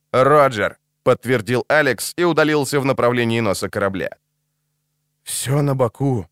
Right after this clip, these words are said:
удивился Пракс, разглядывая склад, в который они попали из шлюзовой камеры.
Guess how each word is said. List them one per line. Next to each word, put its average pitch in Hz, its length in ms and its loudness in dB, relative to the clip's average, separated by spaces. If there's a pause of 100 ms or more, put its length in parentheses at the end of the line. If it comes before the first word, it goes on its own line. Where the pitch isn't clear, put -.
(140)
удивился 113 580 -2
Пракс, 120 440 0
разглядывая 113 800 2
склад, 120 360 0
в - 40 -20
который 104 320 0
они 107 120 -2
попали 107 380 2
из 107 280 -4
шлюзовой 104 580 -2
камеры. 71 460 -4